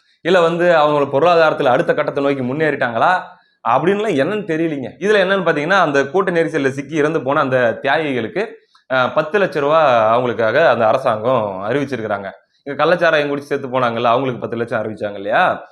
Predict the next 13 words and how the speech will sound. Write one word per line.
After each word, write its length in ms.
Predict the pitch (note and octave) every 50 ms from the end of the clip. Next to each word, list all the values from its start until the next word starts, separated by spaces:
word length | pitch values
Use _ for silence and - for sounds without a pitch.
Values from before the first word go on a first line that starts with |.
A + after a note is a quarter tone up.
| _ _ _ _ _ _ - -
ஆ, 300 | C#3+ C#3+ C#3 C#3 D3 D3
அங்க 220 | D#3 F3+ G3 F#3+ F3+
அது 140 | E3+ E3
வேற 220 | D#3+ D#3+ E3+ F#3 F3+
குரூப், 440 | D#3+ E3+ F3+ F#3 F3+ D3+ A#2+ - -
எல்லாம் 180 | C3 F3 A3
ஒரே 200 | G#3 G#3 A3 A3
கூட்டணி 340 | F#3 F#3+ G#3 F3+ G3 F#3+ F3
தான், 180 | - C#3 - - - - _ _ _
இந்தி 280 | - D3 F3+ - F3
கூட்டணியா, 680 | F3+ - D#3 D3 C#3 C3+ B2+ A#2 C#3 E3+ E3+ A#2+ F#2 -
அந்த 220 | - B2 C#3+ D3
கூட்டணி, 480 | C3+ D3 D#3 C#3 C#3+ C3 A2+ - -